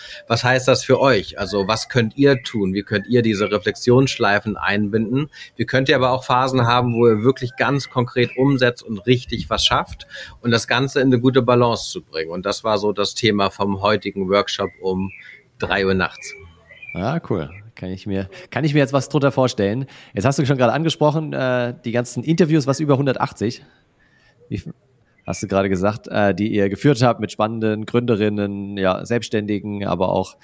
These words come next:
Speaker 2: äh, Angestellten, öffentlichen Institutionen, äh, der, der deutschen I H K, glaub ich, äh, und so weiter. Also wirklich diverse Leute. Angenommen, ihr hättet jetzt eine Million auf der Seite liegen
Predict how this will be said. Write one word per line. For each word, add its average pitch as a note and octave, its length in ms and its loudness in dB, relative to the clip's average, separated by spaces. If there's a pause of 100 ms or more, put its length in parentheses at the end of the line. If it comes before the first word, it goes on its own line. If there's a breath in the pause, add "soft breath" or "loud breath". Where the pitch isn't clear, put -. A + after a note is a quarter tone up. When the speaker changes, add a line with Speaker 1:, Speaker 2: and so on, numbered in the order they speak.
(420 loud breath)
Speaker 2:
äh, B2 160 0
Angestellten, C3 680 0
öffentlichen C#3 500 -2
Institutionen, C3 1160 0
äh, A#2 420 -2 (100)
der, A2+ 160 4
der A2 200 0
deutschen B2 340 0
I C3+ 100 0
H A#2+ 100 4
K, C#3 260 0
glaub B2+ 260 2
ich, - 260 -4
äh, A#2+ 220 -2
und A#2 180 -8
so G2 140 -2
weiter. G#2 340 2
Also G2 360 -2 (440 loud breath)
wirklich A#2 420 -2 (120)
diverse A#2+ 520 2
Leute. A2+ 540 0 (140)
Angenommen, C3+ 460 0
ihr A#2 100 0
hättet B2 220 -2
jetzt A#2+ 340 -2
eine A2 300 0
Million A#2+ 440 4
auf B2 120 2
der A#2 100 0
Seite A#2+ 240 2
liegen A#2 400 -4